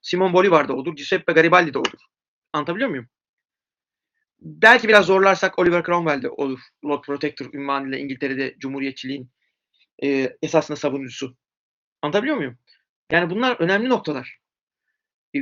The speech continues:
bu zihniyet yani tabii şimdi biz diyoruz ki Paraguay, e, Türk dostu olsa ne olur?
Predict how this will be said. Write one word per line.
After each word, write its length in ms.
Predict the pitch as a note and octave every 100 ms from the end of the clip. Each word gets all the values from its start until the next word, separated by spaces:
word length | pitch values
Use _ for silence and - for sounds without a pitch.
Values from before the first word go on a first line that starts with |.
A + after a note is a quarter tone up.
| -
bu 240 | D3 C4+
zihniyet 380 | A3+ B3 C4 B3+
yani 120 | F3
tabii 200 | E3 F3+
şimdi 160 | E3+ F#3+
biz 120 | F#3
diyoruz 180 | A#3 D3+
ki 100 | F3
Paraguay, 440 | F3+ F#3 F#3 F#3
e, 40 | F3+ D#3+ - - -
Türk 160 | G3 E3
dostu 240 | E3+ F#3
olsa 200 | E3+ F#3
ne 60 | D#3+
olur? 180 | C3